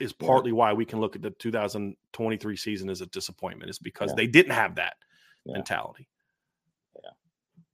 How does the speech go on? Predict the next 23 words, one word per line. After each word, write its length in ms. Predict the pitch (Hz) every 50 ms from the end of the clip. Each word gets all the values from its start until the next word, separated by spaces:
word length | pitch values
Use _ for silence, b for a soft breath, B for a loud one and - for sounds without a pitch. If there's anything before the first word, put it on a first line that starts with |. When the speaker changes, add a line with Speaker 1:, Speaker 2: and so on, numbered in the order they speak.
| _ _ 165 _ _ _ _ _ _
Speaker 1:
All 100 | 175 -
right, 80 | 175 -
good 120 | - 170
Speaker 2:
Do 40 | -
Speaker 1:
question. 340 | - - 131 147 156 190 233
Speaker 2:
you 40 | -
think 200 | - 214 202 196
it's, 160 | 196 185 -
do, 180 | - 147 151 - - -
do 60 | 170
you 160 | 202 214 -
think 220 | 160 226 208 208 185
it's 120 | 170 -
difficult 640 | - - 156 170 - - - - 175 170 180 - - _ _ _ - - _ - - _ _ _ _ _ _ _ _ _ _ _
from 140 | - 117 117
a 80 | 104
position 460 | - - 104 87 113 131 131 - 139
standpoint? 640 | 113 - - 110 120 113 110 113 - 120 120 113 - -
'Cause 160 | 95 87 -
you 80 | 127
mentioned 400 | 120 113 113 113 110 - 101 -
Audric 380 | - 85 95 92 90 85 - -
Estime. 560 | 87 90 - - - 78 73 76 71 65 65